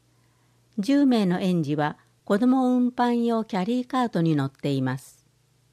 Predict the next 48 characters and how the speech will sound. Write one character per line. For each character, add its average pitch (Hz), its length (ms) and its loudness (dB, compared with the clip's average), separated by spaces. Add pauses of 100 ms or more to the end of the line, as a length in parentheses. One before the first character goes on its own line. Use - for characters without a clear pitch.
(760)
他 233 300 -2
の 269 160 0
園 269 240 2
児 208 140 -2
た 180 160 -2
ち - 120 -8
は、 147 240 -2 (220)
園 262 260 2
児 262 140 -2
色 254 220 2
の 247 100 0
半 240 320 -2
ズ 240 140 -4
ボ 190 200 -2
ン 151 140 2
に 139 240 -2 (260)
白 247 360 0
い 202 80 0
丸 175 260 -2
首 220 260 -4
の 208 280 -2
園 233 200 0
児 240 120 -2
服 196 280 -4
を 156 100 0
着 - 140 -14
て、 147 260 -8 (420)
カ 277 120 0
メ 262 140 2
ラ 214 140 -2
の 175 100 0
方 175 320 0
を 151 60 -4
向 190 160 -2
い 180 80 -4
て 185 100 -6
立 202 160 -6
っ 233 60 -4
て - 200 -8
い 156 80 0
ま 143 160 -2
す。 - 180 -18 (920)
手 277 160 4
を 240 80 2
振 208 140 -8
っ - 20 -6
た - 280 -6
り、 156 220 -6